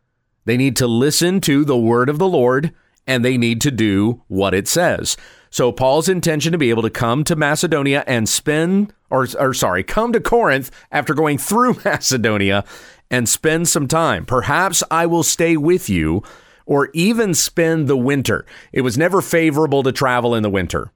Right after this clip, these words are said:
You always wanted to find a place to stay and remain there through the winter, and then once the winter was over, then you picked up travel again.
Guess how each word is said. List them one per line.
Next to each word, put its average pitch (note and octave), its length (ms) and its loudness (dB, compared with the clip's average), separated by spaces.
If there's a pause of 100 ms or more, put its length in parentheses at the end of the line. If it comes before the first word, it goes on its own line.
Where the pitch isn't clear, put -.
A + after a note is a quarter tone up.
You A2+ 140 0
always C#3+ 260 2
wanted D#3+ 240 2
to D3+ 80 0
find C#3+ 320 0
a B2+ 40 0
place C3+ 400 0
to - 80 -8
stay C#3 640 2 (520)
and B2 200 0
remain E3 480 2
there C#3 240 2
through G#3+ 420 2
the F3+ 100 2
winter, B2 420 0
and C3+ 300 -2
then D#3+ 200 2
once C#3+ 240 -2
the C#3 80 0
winter B2+ 260 -2
was A#2 180 0
over, A2 400 2
then G#2+ 140 -2
you G#2+ 80 0
picked A2 220 -2
up G#2+ 240 0
travel B2+ 400 0
again. E2+ 340 -2